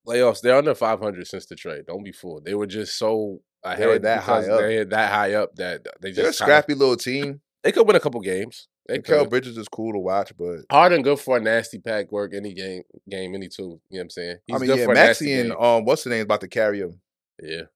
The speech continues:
Speaker 2: I already see it coming. Harden is good for disappearing in the playoffs, but now he has more help, and he's old, so we not looking for
Speaker 1: We're
Speaker 2: him
Speaker 1: not
Speaker 2: to be
Speaker 1: looking
Speaker 2: the
Speaker 1: for him
Speaker 2: hold
Speaker 1: to
Speaker 2: him
Speaker 1: do
Speaker 2: down.
Speaker 1: too much. Just facilitate. Shout out to Harden, though. He lead the league in assists.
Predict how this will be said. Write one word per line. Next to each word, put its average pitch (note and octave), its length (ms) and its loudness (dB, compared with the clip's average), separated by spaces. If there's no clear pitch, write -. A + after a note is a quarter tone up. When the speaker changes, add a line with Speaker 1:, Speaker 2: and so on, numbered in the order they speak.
Speaker 2:
I A2 60 2
already A2+ 200 6
see A2 160 -8
it G2+ 100 -6
coming. G2+ 340 -6
Harden E3 220 10
is C#3 180 -2
good C3 220 2
for B2 80 -8
disappearing A2+ 420 2
in A2 60 -2
the G2 60 -6
playoffs, A2 280 4
but G2+ 120 -2
now A#2+ 100 6
he C3 140 0
has A#2+ 180 4
more A2+ 160 2
help, A#2 300 2
and G#2 120 -2
he's A2 140 -4
old, A2 300 2
so G2+ 180 0
we G2+ 160 -4
not G#2+ 160 2
looking G#2+ 220 -6
for A2 80 -2
Speaker 1:
We're G#2+ 60 2
Speaker 2:
him A2+ 40 0
Speaker 1:
not A#2+ 80 2
Speaker 2:
to G#2+ 60 2
be A2 60 2
Speaker 1:
looking A2 120 0
Speaker 2:
the A2 80 -2
Speaker 1:
for B2 80 2
him A2 60 6
Speaker 2:
hold G#2+ 120 2
Speaker 1:
to A2 60 -6
Speaker 2:
him - 20 -2
Speaker 1:
do A2 60 2
Speaker 2:
down. A2 140 2
Speaker 1:
too A2+ 40 -6
much. G#2 220 -2
Just C3 180 -4
facilitate. C#3 720 0
Shout B3 200 8
out C4 80 8
to F3+ 80 6
Harden, C#3 240 10
though. A#2+ 60 6
He C#3 60 2
lead C3+ 200 0
the B2 80 -4
league B2 160 4
in A2+ 100 2
assists. G2+ 400 -6